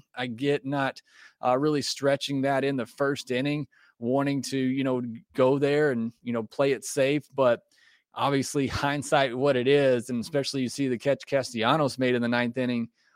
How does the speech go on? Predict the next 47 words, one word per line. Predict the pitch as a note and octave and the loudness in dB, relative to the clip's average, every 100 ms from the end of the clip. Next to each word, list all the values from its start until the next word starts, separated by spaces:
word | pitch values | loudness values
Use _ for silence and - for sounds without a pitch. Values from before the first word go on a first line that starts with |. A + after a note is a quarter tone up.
| _ | _
Wish | E3+ A3 | -2 0
Acuna | A#3 A3+ A3+ G3+ | 0 2 4 6
would | G3+ | 4
have | F3 | 6
gone | F3 E3+ | 4 4
after | D#3+ D#3+ | 2 2
that | D#3 C3 | 2 4
ball | C#3+ C#3+ | 4 4
a | C3+ | 2
little | D3 D3 | 2 2
bit | C#3 | 0
more | B2+ C3 B2+ A#2+ - _ _ - | -2 0 2 0 -4 _ _ -4
aggressively. | A#2 A2+ A2 A#2+ B2+ A#2+ G#2+ A2 G#2 | -4 -2 0 2 2 -4 -6 -6 -6
So, | - - B2 A#2 G#2 _ _ _ - | -4 2 4 4 0 _ _ _ -2
um, | A#2+ B2 B2 B2+ | 2 2 2 -6
rough | C#3 E3+ F3 | 0 2 4
first | F3 E3 - | 4 2 2
inning | D#3+ D3+ | -2 -2
for | D#3 | -4
Max | D3 D3+ D3+ - | 0 0 0 -2
Fried, | - D#3 D#3 D3+ | -4 0 0 0
and | C#3+ D3 | -2 -2
then | D3+ | -2
a | |
big | C#3 C3 F#3+ F3 | -2 4 4 4
error, | C#3+ D3 C3+ A#2+ | 2 2 2 0
his | C3+ - | -2 -2
own | C#3 F3 E3 | 0 0 0
error | C3+ C#3+ C3 A#2+ | -2 0 0 -2
to | B2 | -6
start | - C#3 C#3 A2+ | 0 2 2 -2
the | |
third | - C3 A#2+ | -2 0 2
inning, | C3 B2+ A2+ | 0 -2 -4
and | A2 | -2
really | A#2+ G3 | 2 4
that | C#3+ A#2 | 4 2
entire | A2 - C3+ D3 A2+ | -2 -8 -4 -2 -2
third | B2+ B2 | -2 -2
inning. | B2 B2+ G#2 - _ _ _ | -2 -2 -6 -10 _ _ _
Several | - E3+ G3 A#3 | -2 2 4 4
high | - - C#3+ D3 | 2 0 0 0
throws | C3+ C3+ C3 A#2+ | 0 2 2 0
for | B2+ | 0
that | A#2+ A2+ | 2 4
offense | B2 B2+ A#2 G#2+ A2+ - | 2 0 -4 -6 -6 -8
where, | A#2+ A2+ G#2+ | -2 -2 -2